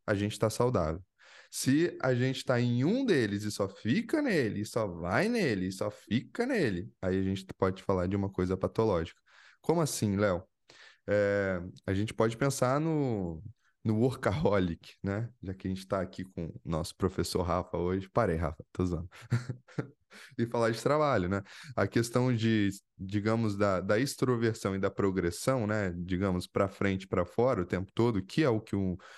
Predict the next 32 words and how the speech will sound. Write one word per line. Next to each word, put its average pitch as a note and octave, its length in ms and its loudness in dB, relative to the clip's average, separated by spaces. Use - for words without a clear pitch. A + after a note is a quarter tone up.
o, F2 800 2
é, D#2+ 100 -2
estereotipando G2 800 0
aqui F#2 200 -2
o, F2+ 140 2
o F2+ 200 0
mercado F2+ 400 0
de F#2 80 -6
trabalho, F2 360 0
mas E2+ 180 -2
que - 80 -10
o F2+ 60 0
mercado F2+ 340 0
de - 100 -18
trabalho, F2 440 0
o - 20 -2
mundo F2 180 -2
corporativo, E2+ 680 -2
ele, E2 240 0
é, D#2+ 260 2
tá E2 480 0
demandando, F2+ 880 0
né? G2+ 180 0
Se - 120 0
eu G3 80 4
fico - 260 -2
só G#2 160 2
nisso, C#3 400 0
o - 580 -10
que E3 120 -8
que F3 100 0
acontece? G#2 760 -2